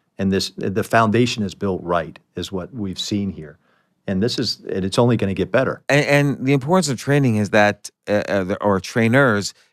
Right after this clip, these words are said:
Speaker 2: is that when you hand this over to a police department, it seems like they have, you know,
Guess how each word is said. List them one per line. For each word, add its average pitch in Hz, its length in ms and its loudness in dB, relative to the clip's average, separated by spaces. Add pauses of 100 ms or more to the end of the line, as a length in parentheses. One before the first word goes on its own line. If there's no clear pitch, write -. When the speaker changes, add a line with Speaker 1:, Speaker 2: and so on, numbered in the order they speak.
Speaker 2:
is 104 120 -6
that 110 240 2
when 156 320 2
you 170 160 6
hand 147 280 4
this 127 140 2
over 117 340 6
to 110 160 -2
a 104 60 2
police 120 260 0
department, 95 480 0
it 80 140 -6
seems 131 240 0
like 107 140 2
they 104 120 4
have, 98 380 2 (400)
you 135 140 -2
know, 92 80 0